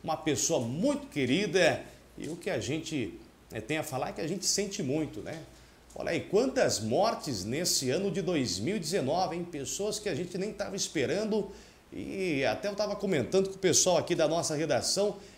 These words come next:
é, é, inclusive artistas, aí eu tava vendo mais de dezoito artistas, é, deixaram, é, esses dias, inclusive, faleceu aí o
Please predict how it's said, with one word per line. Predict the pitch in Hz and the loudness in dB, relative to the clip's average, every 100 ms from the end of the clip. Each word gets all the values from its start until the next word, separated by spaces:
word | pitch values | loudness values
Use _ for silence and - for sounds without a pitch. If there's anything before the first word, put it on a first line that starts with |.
| - | -8
é, | - 123 123 | 0 2 2
é, | 139 | 2
inclusive | 151 139 180 131 160 214 | -2 -4 -2 0 0 2
artistas, | 196 113 - 185 233 233 - - | 2 0 -2 0 2 0 0 0
aí | 160 240 | 0 2
eu | 220 | 0
tava | - 214 233 | 0 0 0
vendo | 123 190 240 170 | -2 -4 -2 -2
mais | - 208 175 | -2 -4 -6
de | 202 | -6
dezoito | 170 185 107 98 123 247 285 - | -4 -2 -2 -2 0 2 0 0
artistas, | 220 107 - - 233 - - 110 80 - - - - - - | 0 0 -4 -4 0 -2 0 -2 -2 -6 -6 -12 -20 -20 -10
é, | - 127 123 113 90 80 | 0 2 4 2 0 -2
deixaram, | 185 190 127 - 151 202 233 226 220 - - - - | 2 2 2 2 2 0 -2 -2 -6 -16 -20 -18 -2
é, | 135 143 135 | 2 4 4
esses | - 196 | 2 0
dias, | 117 196 202 | 0 0 0
inclusive, | 208 185 139 95 185 226 | -2 0 -2 0 0 0
faleceu | - 214 156 - 185 175 | -2 0 0 0 2 2
aí | 156 185 | 4 4
o | 165 110 90 | 4 2 -2